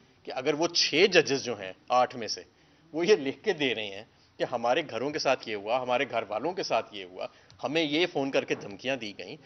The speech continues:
किसी भी मुहज़्ज़ब माशरे में अब तक हुकूमत गिर चुकी होती इस लेटर के बाद, किसी भी मुहज़्ज़ब माशरे में। ये तो हमारा माशरा है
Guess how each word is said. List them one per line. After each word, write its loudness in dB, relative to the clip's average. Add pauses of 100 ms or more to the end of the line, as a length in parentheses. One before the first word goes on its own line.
(300)
किसी 0
भी 2
मुहज़्ज़ब 4
माशरे 6
में 2 (160)
अब 2
तक 2
हुकूमत 0
गिर 0
चुकी -4
होती 2
इस -2
लेटर 0
के -6
बाद, -8 (840)
किसी 2
भी 2
मुहज़्ज़ब 6
माशरे -2
में। -18 (720)
ये 4
तो 6
हमारा 8
माशरा 6
है 0